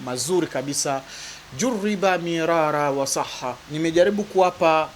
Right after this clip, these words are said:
huu utaratibu watu wengi sana waliokuwa na matatizo yao, na wallahi walinirejeshea mrejesho uliokuwa ni mzuri, na nikaonelea ni bora niufikishe katika halaiki ya watu,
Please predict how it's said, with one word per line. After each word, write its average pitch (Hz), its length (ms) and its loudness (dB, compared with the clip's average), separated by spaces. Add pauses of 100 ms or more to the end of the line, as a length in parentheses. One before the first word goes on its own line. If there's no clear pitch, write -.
(380)
huu 220 200 0
utaratibu 175 680 -2
watu 170 260 -2
wengi 202 280 4
sana 165 320 0
waliokuwa 156 400 0
na 151 80 0
matatizo 143 520 -2
yao, 143 360 2 (420)
na 139 80 -4
wallahi 160 560 4
walinirejeshea 139 1160 0 (160)
mrejesho 127 480 -4
uliokuwa 123 420 -4
ni 113 80 -8
mzuri, 117 460 -6 (340)
na 120 60 -10
nikaonelea 135 540 -2
ni 143 120 -6
bora 185 260 0
niufikishe 156 540 -6
katika 143 280 -6
halaiki 139 400 -4
ya 131 80 0
watu, 143 380 -2